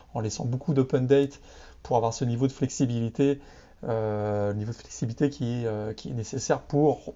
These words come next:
reporter, décaler des matchs. Puis c'est le cas encore cette semaine, hein. Notre, le Notre-Dame Wake Forest a été reporté au, au douze décembre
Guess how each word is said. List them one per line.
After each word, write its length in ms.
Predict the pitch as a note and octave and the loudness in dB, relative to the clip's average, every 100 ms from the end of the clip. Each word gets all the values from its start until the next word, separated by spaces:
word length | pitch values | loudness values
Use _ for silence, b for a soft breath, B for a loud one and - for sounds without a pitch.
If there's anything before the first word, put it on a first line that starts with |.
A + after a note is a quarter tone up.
| - | -8
reporter, 560 | A2+ A#2 - B2 D3 C#3 | -2 0 0 0 2 2
décaler 380 | A#2 - A#2+ | 0 0 0
des 100 | A#2 | 2
matchs. 240 | C3 E3+ - | 2 2 0
Puis 80 | B2+ | -4
c'est 140 | C#3+ | -2
le 80 | - | 0
cas 120 | D3 | 0
encore 220 | B2+ B2+ | 0 0
cette 140 | - B2+ | 0 2
semaine, 340 | C#3+ C#3+ F3 | 4 4 2
hein. 220 | C#3+ C3+ | 0 0
Notre, 320 | A#2+ B2+ - | 0 0 0
le 160 | B2+ C#3+ | 4 4
Notre-Dame 500 | D3 C#3+ D#3 C#3+ C#3 C#3 | 4 2 4 4 2 0
Wake 240 | C3 C3+ | 0 0
Forest 520 | - C3+ C#3 C#3+ - B B B B B | 2 2 2 0 -8 B B B B B
a 120 | - - | -6 -6
été 220 | - C3+ | 2 4
reporté 460 | B2 - A#2+ D#3 | 4 2 0 2
au, 260 | C#3+ A#2+ A#2+ | 2 2 0
au 120 | C#3 | 0
douze 240 | B2 C#3 C3+ | 0 0 2
décembre 520 | C3 - C#3+ C3+ | 2 2 0 0